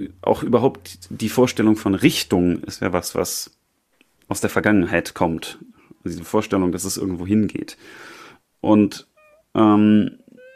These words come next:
ich finde es eine schwierige Frage, ähm, ob man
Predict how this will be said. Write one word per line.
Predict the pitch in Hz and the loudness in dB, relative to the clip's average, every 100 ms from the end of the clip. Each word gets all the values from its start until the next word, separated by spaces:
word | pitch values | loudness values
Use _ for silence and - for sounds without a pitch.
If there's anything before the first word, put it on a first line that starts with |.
| _ - - | _ -12 -6
ich | - - | -4 2
finde | 175 | 2
es | 151 | 4
eine | 143 | 0
schwierige | - 175 143 135 | 0 0 0 0
Frage, | - 180 127 90 - - - - - | 0 0 2 -2 -8 -20 -18 -20 -2
ähm, | 110 107 | 2 4
ob | 107 110 | 2 2
man | 107 98 98 98 | 2 4 2 0